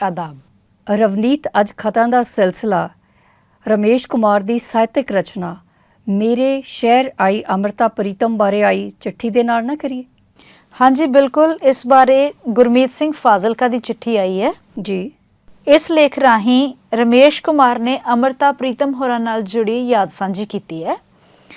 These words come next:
Speaker 1: ਤੇ ਗੁਰਮੀਤ ਸਿੰਘ ਫਾਜ਼ਿਲਕਾ ਹੋਰੀ ਕਹਿੰਦੇ ਨੇ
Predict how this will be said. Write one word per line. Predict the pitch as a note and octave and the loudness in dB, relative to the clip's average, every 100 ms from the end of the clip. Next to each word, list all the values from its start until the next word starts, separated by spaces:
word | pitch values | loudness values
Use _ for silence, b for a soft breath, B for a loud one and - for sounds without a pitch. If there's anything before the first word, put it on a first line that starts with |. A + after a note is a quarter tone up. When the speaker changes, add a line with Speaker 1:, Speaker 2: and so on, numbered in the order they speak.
| b b b _ - | b b b _ 0
Speaker 1:
ਤੇ | A#3+ B3 | 4 4
ਗੁਰਮੀਤ | A#3 B3+ A#3+ B3+ D4 | 4 4 6 4 2
ਸਿੰਘ | - F4 | -2 -2
ਫਾਜ਼ਿਲਕਾ | F4 D#4 B3 B3+ C4+ D4 D4 | 4 8 8 8 4 4 4
ਹੋਰੀ | C#4 C4+ B3+ | 4 2 2
ਕਹਿੰਦੇ | B3+ A3+ C4+ C#4+ | 0 2 2 2
ਨੇ | A#3 G3+ | 0 -4